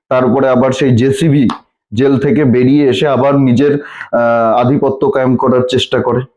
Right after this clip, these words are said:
আমি গতকাল একটা ভিডিও দেখলাম ফিরাদ হাকিমের, ববি হাকিম, এই রাজ্যের একজন মন্ত্রী, তৃণমূলের একজন নেতা, তিনি প্রকাশ্যে বলছেন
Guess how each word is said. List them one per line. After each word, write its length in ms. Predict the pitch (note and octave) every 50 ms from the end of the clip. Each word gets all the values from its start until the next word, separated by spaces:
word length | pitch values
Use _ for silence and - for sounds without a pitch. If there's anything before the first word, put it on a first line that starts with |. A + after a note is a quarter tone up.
| _ -
আমি 120 | A2+ B2+ A2
গতকাল 360 | A2+ A2+ A2+ B2 A#2 C3+ B2+ B2
একটা 200 | A#2 - - B2+
ভিডিও 320 | G#2 A2 A#2 G2+ A2 B2 B2
দেখলাম 320 | A#2 A2+ A2 - C3+ C#3 C#3+
ফিরাদ 320 | C#3 - B2+ A2 B2+ B2+ A#2
হাকিমের, 420 | B2+ A2+ - - A2+ G2+ F#2+ F2 - - _ _ - G2
ববি 260 | G2+ A2 A2+ B2 C3+
হাকিম, 340 | A#2+ A#2+ A2 - - B2 G#2 E2+ - - - - - -
এই 140 | - A#2 B2 B2
রাজ্যের 360 | A2 A2+ A2 A2+ G#2+ C3 C3
একজন 300 | B2+ A#2 A#2+ A#2 B2 B2 A#2 A2
মন্ত্রী, 320 | A#2+ C#3 C#3+ B2+ - A#2 A2+ F#2
তৃণমূলের 500 | - A2+ A2 A2+ A2+ A#2 A#2+ A#2+ A#2+ A#2
একজন 260 | A#2 G#2+ G2+ A2+ A#2+ A2+ A2+
নেতা, 240 | A2+ A2+ A2 E3 E3+ E3 E3+
তিনি 160 | B2+ A#2+ A#2+ A#2+ - -
প্রকাশ্যে 420 | C3 B2+ - D#3+ D#3 D#3+ - -
বলছেন 420 | E3+ C#3 B2 A#2+ A#2+ A2+ - E3+